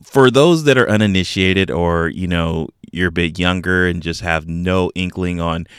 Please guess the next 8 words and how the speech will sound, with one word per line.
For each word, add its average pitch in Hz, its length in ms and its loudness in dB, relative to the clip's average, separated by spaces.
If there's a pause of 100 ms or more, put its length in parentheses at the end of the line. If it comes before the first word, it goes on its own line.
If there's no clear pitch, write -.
(240)
what 87 220 -2
exactly 90 560 0
this 85 240 -8
is, 110 320 0
where 92 160 -2
it 82 100 -4
came 95 260 -6
from, 98 360 -2